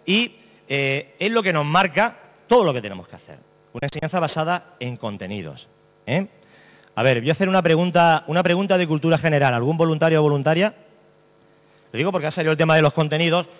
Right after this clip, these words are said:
Bueno, voluntarios sois todos. Quien lo sepa, que lo diga. Una, es muy sencilla la pregunta. Es de cultura general y además, a ver, ¿alguien es capaz de decirme los afuentes, los afluentes del Ebro?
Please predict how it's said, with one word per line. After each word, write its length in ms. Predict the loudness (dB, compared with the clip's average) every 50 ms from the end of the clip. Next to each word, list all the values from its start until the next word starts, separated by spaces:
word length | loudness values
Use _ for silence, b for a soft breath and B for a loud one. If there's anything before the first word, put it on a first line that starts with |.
| -6 -4
Bueno, 160 | 0 0 0
voluntarios 400 | -2 -2 -4 -2 -2 -2 -2 -2
sois 160 | -2 -4 -4
todos. 260 | -2 -4 -4 -4 -4
Quien 140 | -2 -2 -2
lo 80 | 0 0
sepa, 260 | 0 0 0 0 0
que 80 | 0 0
lo 80 | 0
diga. 200 | 0 0 0 -2
Una, 120 | -2 -4 -4
es 100 | -2 0
muy 120 | 0 2
sencilla 320 | 2 2 0 2 2 4
la 80 | 4 4
pregunta. 440 | 4 2 2 0 0 -2 -4 -4 -6 b b b b b
Es 40 | b
de 60 | 0
cultura 300 | 0 0 2 2 2 0
general 420 | 0 0 0 0 2 2 0 -2 -4
y 60 | -8
además, 260 | -8 -8 -8 -8 -10 -12 -14 -20 b b b b b b
a 80 | b 2
ver, 300 | 2 2 2 0 -8 b b b b b b b b b b b b b b
¿alguien 260 | 0 0 2 2 2
es 80 | 2 2
capaz 240 | 2 2 2 2
de 100 | 2 2
decirme 300 | 2 2 2 2 0 2
los 140 | 2 2 2
afuentes, 420 | 0 0 0 0 0 0 0 0 2
los 160 | 0 2 2
afluentes 360 | 0 2 2 2 2 2 2
del 120 | 2 4
Ebro? 260 | 2 2 2 0 -2